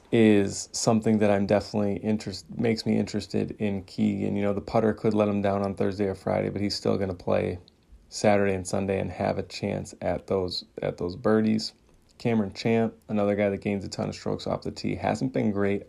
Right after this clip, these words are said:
on approach. But if you do need a guy at sixty-two or below, I like him and Hao Tong Lee. Hao Tong rates out first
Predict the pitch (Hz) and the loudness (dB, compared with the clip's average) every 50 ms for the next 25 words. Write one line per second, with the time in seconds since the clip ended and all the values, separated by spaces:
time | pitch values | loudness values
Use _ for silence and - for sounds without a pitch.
0 | - - 98 90 - - - - - - - 107 107 101 95 90 90 - - - | -6 -4 -2 -2 -2 -6 -10 -14 -14 -4 2 4 6 6 6 4 0 -6 -12 -16
1 | - - _ _ - - - - - - - - - _ _ _ _ _ _ _ | -16 -16 _ _ -20 -20 -20 -20 -20 -20 -20 -20 -20 _ _ _ _ _ _ _
2 | - - 117 113 113 117 110 107 123 123 117 117 113 110 104 101 98 107 107 101 | 0 2 2 2 2 0 -2 0 0 2 2 4 4 4 2 0 0 2 2 4
3 | 101 101 101 104 - - _ _ _ _ _ _ - - 110 107 110 - - 117 | 4 4 2 0 -2 -4 _ _ _ _ _ _ 0 2 2 2 2 2 -2 -2
4 | 110 - - 104 107 - - 110 104 101 95 92 95 95 98 98 98 98 95 98 | -4 -2 -4 -6 -4 -2 0 0 0 0 0 -2 0 2 4 4 4 4 4 2
5 | 95 95 92 - - 107 98 98 95 - - 98 95 92 92 - - 98 95 98 | 0 -2 -4 -4 -4 -2 -2 -2 -4 -4 -6 -6 -6 -6 -6 -6 -2 0 0 0
6 | 101 101 - - - 95 95 95 92 95 98 95 - 101 101 98 98 113 - 160 | 0 -2 -6 -4 -2 0 0 0 -2 -4 -4 -4 -4 -4 -2 -2 -4 -4 -2 -2
7 | - 110 117 107 104 101 - 101 87 80 73 - - - 107 104 95 - - - | -2 -2 0 -2 -2 0 2 2 2 0 -2 -2 4 4 6 6 4 0 -4 -8
8 | - - | -8 -10